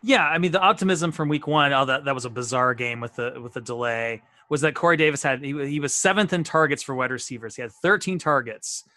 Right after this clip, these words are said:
uh, so he was six of sixty-two. So he, he definitely saw the volume. Probably with Delanie Walker being out for the year, he's gonna see more volume. But what is that worth w-, w-,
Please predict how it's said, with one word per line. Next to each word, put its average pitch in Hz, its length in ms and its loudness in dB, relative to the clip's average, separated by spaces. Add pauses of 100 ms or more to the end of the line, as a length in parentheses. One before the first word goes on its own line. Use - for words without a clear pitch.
(220)
uh, 139 160 0
so 151 140 -4
he - 20 0
was 131 160 -6
six - 200 -6
of 156 100 -6
sixty-two. 123 680 -6 (220)
So 175 220 2
he, 156 160 -4
he 160 180 -4
definitely 190 380 2
saw 190 200 4
the 170 120 -2
volume. 143 640 2 (240)
Probably 196 760 4 (100)
with 160 240 -2
Delanie 160 300 2
Walker 147 340 4
being 139 180 -2
out 135 140 -2
for 139 80 -14
the 135 60 -6
year, 131 100 -4
he's 131 140 -6
gonna 131 120 -10
see - 140 -10
more 120 180 -6
volume. 139 480 2 (300)
But 185 200 2 (280)
what 185 180 2
is 214 100 6
that 175 220 4
worth 190 460 6
w-, 165 160 -8
w-, 165 300 -6